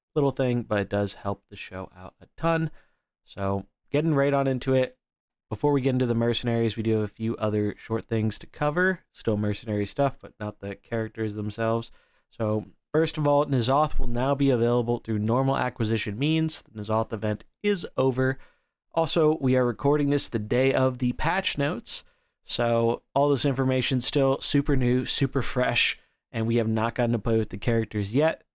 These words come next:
but I'm sure that will change as the week goes on.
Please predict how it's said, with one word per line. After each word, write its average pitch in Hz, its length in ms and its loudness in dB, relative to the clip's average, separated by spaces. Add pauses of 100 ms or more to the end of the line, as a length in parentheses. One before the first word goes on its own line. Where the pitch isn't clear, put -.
(180)
but 101 240 -8 (400)
I'm 110 80 -14
sure 113 200 -2
that 107 160 0
will 113 100 0
change 107 420 -4
as 104 200 -4
the 101 100 -4
week 104 180 -2
goes 95 280 -2
on. 120 320 0